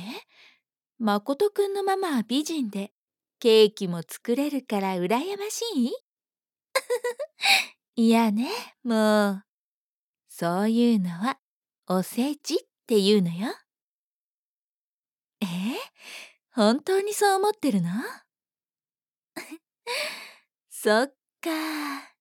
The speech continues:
ありがとう。嬉しいわ。じゃあ、お礼に、おっぱい、触ってみる？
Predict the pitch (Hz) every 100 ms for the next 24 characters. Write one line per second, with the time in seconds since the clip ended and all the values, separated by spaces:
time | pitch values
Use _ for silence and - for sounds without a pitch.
0 | _ _ _ _ _ _ _ 202 202 208
1 | 196 170 - - 294 _ _ _ _ _
2 | _ _ 247 277 320 302 226 302 - _
3 | _ _ _ _ _ _ _ _ _ _
4 | _ _ _ _ _ _ _ _ _ _
5 | _ _ _ _ _ _ _ - 220 208
6 | 202 180 170 190 202 220 262 269 269 262
7 | 302 403 _ _ _ _ _ _ _ _
8 | _ _ _ _ _ _ _ _ _ 214
9 | 262 _ _ 269 247 247 _ _ _ _
10 | _ _ _ _ - 233 202 202 214 -
11 | 254 262 220